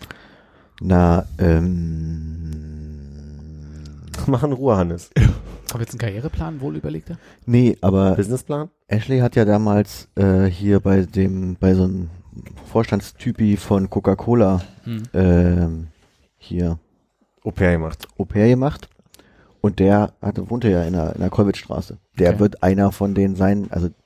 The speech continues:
Speaker 1: wenn der noch da wohnt, der
Speaker 3: <laughs>
Speaker 1: da ordentlich
Speaker 3: Da muss einer der
Speaker 1: drüber
Speaker 3: einundfünfzig
Speaker 1: verdient.
Speaker 3: sein, äh, der elf sein, ja.
Speaker 1: Also der wird mehr verdienen wahrscheinlich.
Speaker 3: Hm.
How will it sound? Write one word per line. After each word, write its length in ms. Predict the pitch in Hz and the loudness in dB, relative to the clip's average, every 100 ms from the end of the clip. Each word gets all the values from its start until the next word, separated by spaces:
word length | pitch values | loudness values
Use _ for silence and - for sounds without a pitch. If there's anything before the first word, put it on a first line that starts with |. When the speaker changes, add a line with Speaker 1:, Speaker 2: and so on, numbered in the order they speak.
| _ | _
Speaker 1:
wenn 220 | 104 92 | -2 0
der 140 | 90 | 0
noch 160 | 87 85 | 0 0
da 180 | 95 87 | 0 0
wohnt, 360 | 92 95 - _ - - - - 160 | -4 -8 -12 _ 2 4 4 4 4
der 160 | 90 | 4
Speaker 3:
<laughs> 20 | |
Speaker 1:
da 180 | 87 104 117 | 4 4 4
ordentlich 640 | 113 104 107 92 - - - | 4 4 -2 -4 -6 -12 -8
Speaker 3:
Da 80 | |
muss 160 | 123 123 | -6 -6
einer 200 | 120 120 | -6 -6
der 140 | 113 - | -6 -4
Speaker 1:
drüber 300 | 120 120 110 | 0 2 2
Speaker 3:
einundfünfzig 120 | 92 | 2
Speaker 1:
verdient. 260 | 85 80 85 | 0 -2 -2
Speaker 3:
sein, 80 | 123 | -4
äh, 60 | |
der 140 | 117 113 | -6 -6
elf 160 | 120 | -10
sein, 260 | - 98 98 | -12 -14 -12
ja. 120 | 98 117 _ - | -16 -18 _ -2
Speaker 1:
Also 140 | 101 | 2
der 160 | 92 92 | 2 2
wird 140 | 87 | -2
mehr 160 | 82 92 | -2 -4
verdienen 320 | 87 92 87 | -4 -10 -16
wahrscheinlich. 340 | - - - _ _ 107 _ _ _ _ _ _ _ _ _ _ _ _ _ | -18 -20 -20 _ _ -20 _ _ _ _ _ _ _ _ _ _ _ _ _
Speaker 3:
Hm. 220 | - 127 | -12 -12